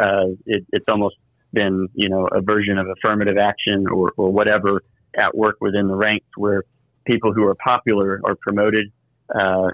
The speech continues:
rather than those who deserve the job or those who can win for the United States. And George Marshall, uh, after he was appointed, uh, to lead our armed forces, uh, you know, as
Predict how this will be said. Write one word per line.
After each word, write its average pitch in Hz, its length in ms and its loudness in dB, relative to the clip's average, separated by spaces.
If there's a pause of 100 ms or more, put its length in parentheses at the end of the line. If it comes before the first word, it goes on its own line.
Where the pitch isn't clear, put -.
(200)
rather 104 400 0
than 98 320 -2
those 101 220 0 (100)
who 98 300 0 (180)
deserve 104 400 0
the 92 80 -4
job 98 420 2 (120)
or 98 200 0
those 98 240 2
who 113 120 -4
can 98 160 -6
win 98 240 0
for 95 80 0
the 95 80 2
United 95 320 0 (120)
States. 101 220 0 (400)
And 101 160 0
George 127 280 2
Marshall, 123 500 2 (440)
uh, 98 300 2 (460)
after 107 260 -2
he 113 100 -2
was 104 200 -2
appointed, 104 440 -2 (480)
uh, 101 120 -2 (160)
to 104 80 2
lead 104 340 0 (240)
our 101 200 2
armed 101 280 0
forces, 101 480 -2 (420)
uh, 98 280 0 (160)
you 165 120 -2
know, 98 180 0
as 101 180 2